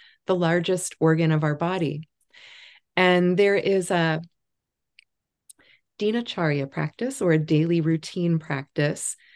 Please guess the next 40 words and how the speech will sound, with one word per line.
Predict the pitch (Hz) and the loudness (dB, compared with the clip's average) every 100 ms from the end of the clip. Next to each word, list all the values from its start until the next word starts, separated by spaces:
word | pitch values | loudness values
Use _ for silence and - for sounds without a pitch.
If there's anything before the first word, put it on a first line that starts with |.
| - | -10
that | 180 175 170 | -2 2 2
is | 165 | 0
called | - 180 170 - | -2 -4 -4 -2
Abhyanga. | - 160 185 151 143 143 180 - _ _ - _ | -2 0 2 2 0 -2 -4 -8 _ _ -20 _
And | 403 415 | 0 0
everyone | 320 277 196 | 2 2 2
doesn't | 160 156 | 2 0
have | 156 | 0
to | - | -2
do | 143 | -4
this | 135 143 | -4 -6
every | - 139 139 | -8 -8 -8
day, | - 156 - | -8 -8 -2
but | 180 | 2
it | 190 | 4
is | 196 185 - | 4 2 0
something | 208 170 175 175 | 0 0 0 -2
that's | 151 - | -2 -4
kind | - 170 143 | -6 -2 -2
of, | - - | -4 -4
you | 180 | -2
know, | 147 - - _ - - | 0 -2 -10 _ -20 -4
recommended. | 160 160 156 143 147 | -2 2 2 2 2
And | 160 | 2
once | 185 - | 2 -2
you | 202 | -6
start | - 165 156 214 - | -6 -2 0 0 -2
to | 247 | -6
do | 247 262 | -2 0
it, | 262 - | 0 -2
it, | 175 - - _ - | -8 -8 -16 _ -8
you, | 180 160 | -6 -4
you | 180 | -2
really | 170 190 170 | 0 0 2
want | 147 139 - | 0 -2 -4
to | 151 | -8
do | 139 | -6
it | 165 | -6
every | 156 - | -8 -8
day. | - - - | -8 -8 -10